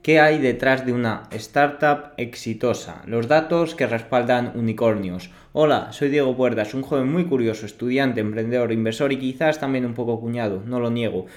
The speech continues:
Únete a las mil ochenta y dos personas que reflexionan sobre emprendimiento,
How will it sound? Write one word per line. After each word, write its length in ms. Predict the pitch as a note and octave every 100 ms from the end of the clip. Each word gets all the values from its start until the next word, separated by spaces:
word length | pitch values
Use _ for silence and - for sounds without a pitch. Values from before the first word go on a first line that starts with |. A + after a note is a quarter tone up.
| -
Únete 320 | C#3 C#3+ C#3 C3
a 40 |
las 200 | A#2+ B2
mil 200 | C#3 D3
ochenta 320 | C3 C3 A2
y 40 | G2+
dos 160 | G#2+
personas 640 | - C#3+ C#3+ C#3 C3 C3 -
que 100 | A#2
reflexionan 600 | A2 G#2+ G#2+ - A#2 G2+
sobre 260 | G#2 G2+
emprendimiento, 760 | G#2+ A2 B2+ C3 C#3+ C#3 C#3 C3+